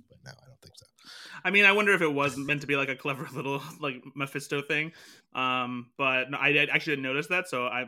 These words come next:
Speaker 2: I'm literally just thinking about it right now, and I, uh, I don't know.
Speaker 1: Yeah, I don't have any good theories on that. Um, okay, so Nikki works with Jen to try to find out who is behind Intelligentsia, and Nikki wants to find them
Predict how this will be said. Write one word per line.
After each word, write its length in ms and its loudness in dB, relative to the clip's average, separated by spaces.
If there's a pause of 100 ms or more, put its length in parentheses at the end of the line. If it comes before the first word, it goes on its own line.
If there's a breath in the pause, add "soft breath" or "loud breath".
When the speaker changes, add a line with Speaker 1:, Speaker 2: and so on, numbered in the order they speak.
Speaker 2:
I'm 140 -6
literally 240 -4
just 180 -14
thinking 240 -8
about 180 -6
it 80 -8
right 180 -8
now, 320 -6
and 280 -10
I, 220 -8
uh, 300 -10
I 40 -10
don't 100 -12
know. 120 -12 (600)
Speaker 1:
Yeah, 240 -2
I 60 6
don't 160 6
have 180 4
any 140 2
good 220 2
theories 360 0
on 80 -6
that. 240 -6 (600 loud breath)
Um, 340 -2
okay, 240 2
so 160 4
Nikki 760 2 (500)
works 240 4
with 120 2
Jen 360 4
to 100 -10
try 200 0
to 80 4
find 580 2
out 220 4
who 260 2
is 100 4
behind 400 0
Intelligentsia, 1000 -2 (520 soft breath)
and 400 0
Nikki 300 2
wants 400 2
to 100 2
find 380 2
them 480 2